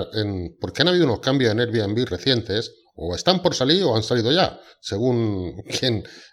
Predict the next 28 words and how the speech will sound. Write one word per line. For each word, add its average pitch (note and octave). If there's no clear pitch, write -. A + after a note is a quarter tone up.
nos A#2
esté A#2
escuchando C3+
o G#2
cuando A2
nos G2+
esté G#2
escuchando. B2
¿Cómo E3
conociste? G2
Ya D#3
te F#3
he F#3+
dicho D3+
yo B2+
lo A#2
mío A#2+
de, G2
del A2+
breakfast. A#2
¿Cómo C#3+
encontraste C3
tú -
a G#2
Airbnb? B2+
¿Cómo B2+
los C3
conociste? F#2